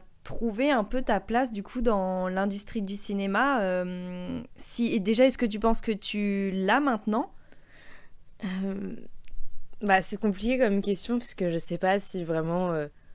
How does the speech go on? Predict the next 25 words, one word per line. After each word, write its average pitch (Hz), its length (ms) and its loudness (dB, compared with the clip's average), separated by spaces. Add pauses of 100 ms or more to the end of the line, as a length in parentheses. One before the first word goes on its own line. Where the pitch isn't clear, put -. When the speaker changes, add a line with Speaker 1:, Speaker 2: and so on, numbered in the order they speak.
(320)
Speaker 2:
on 175 80 -4
peut 185 160 -4
se 170 160 -8
dire 175 260 4
un 180 140 2
jour - 180 -2
qu'on 175 160 0
a 160 100 0
vraiment 165 280 0
une 170 180 0
place 175 360 2
dans 165 120 -2
l'industrie. 165 1040 -2
Moi, 180 240 -2
je 170 100 -8
suis - 160 -6
contente 180 340 -2
parce 170 200 -2
que 156 180 -4 (600)
j'ai 160 220 0
eu, 175 400 0
euh, 156 220 -2 (220)
des 165 160 -2
belles 170 300 4
opportunités. 170 880 -4